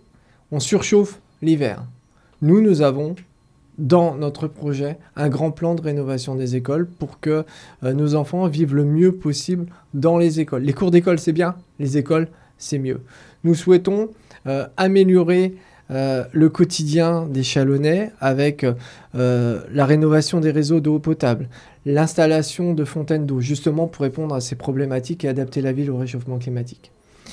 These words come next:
Adapter la ville au réchauffement climatique, c'est poursuivre la plantation d'arbres, mais pas n'importe où, n'importe comment. C'est planter des arbres là où c'est utile aussi pour les Chalonnais, pour créer de l'ombre du coup.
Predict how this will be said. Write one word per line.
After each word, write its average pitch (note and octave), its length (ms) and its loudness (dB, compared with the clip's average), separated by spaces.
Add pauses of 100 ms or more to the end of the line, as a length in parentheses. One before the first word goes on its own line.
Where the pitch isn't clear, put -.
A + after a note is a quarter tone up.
(300)
Adapter E3 380 6
la F#3 100 4
ville F3+ 160 2
au E3+ 60 4
réchauffement D#3+ 420 -4
climatique, D3+ 540 -4 (220)
c'est D3+ 160 4
poursuivre E3+ 400 -2
la D3+ 80 2
plantation C3+ 500 -6
d'arbres, D#3+ 300 -6 (280)
mais C3 120 -2
pas F3+ 380 4
n'importe D#3 480 -2
où, F#3+ 140 -2
n'importe D#3+ 360 -4
comment. B2+ 320 -6 (320)
C'est C3 240 -6 (380)
planter D3+ 340 0
des C#3+ 220 0
arbres E3+ 240 2
là C#3+ 300 0
où E3 100 -2
c'est C3+ 300 -6
utile F#3 340 0
aussi D#3+ 240 -2
pour E3 160 -6
les D3 80 -2
Chalonnais, D3+ 440 -4
pour B2 200 -14
créer F#3 220 2
de F#3+ 40 2
l'ombre E3+ 320 -2
du B2 140 -8
coup. C#3 180 -14